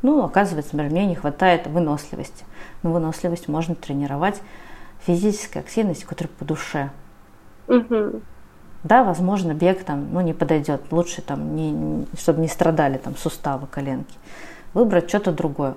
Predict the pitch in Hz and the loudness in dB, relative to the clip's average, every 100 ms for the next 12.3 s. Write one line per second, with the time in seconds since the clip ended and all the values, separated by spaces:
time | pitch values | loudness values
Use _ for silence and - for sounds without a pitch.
0 | - 185 - 202 190 156 165 151 - - | -2 -2 0 0 0 0 -4 -4 -6 -12
1 | 170 - 277 247 - - - 190 170 147 | -2 4 6 4 -2 -8 0 4 4 4
2 | 165 156 147 147 - - - - 175 175 | 2 2 0 -2 -8 -8 -12 0 2 2
3 | 156 - 156 165 165 160 151 139 - - | -2 -2 2 4 6 4 2 -4 -6 -14
4 | - 165 208 202 - 147 143 147 - 170 | 4 6 6 4 2 4 4 0 -4 2
5 | 175 180 156 139 147 143 - - 185 - | 2 2 2 2 2 -2 -4 2 2 2
6 | 131 147 - 120 123 - - - - - | 0 0 0 0 0 -4 -12 -16 -16 -16
7 | - 202 180 160 - 165 151 147 151 175 | 2 4 4 0 0 2 2 2 0 0
8 | 175 175 165 156 156 151 156 156 151 151 | 4 4 4 0 -2 0 0 0 0 0
9 | 147 147 151 - 165 170 190 170 175 165 | 0 -2 -4 -2 2 4 4 4 2 2
10 | 151 156 151 147 147 151 151 156 160 160 | 0 -2 0 -2 -2 -4 -8 -2 -2 0
11 | 160 156 151 180 180 - 170 170 - 151 | 0 0 4 4 4 4 6 4 0 2
12 | 147 - 160 | 4 2 0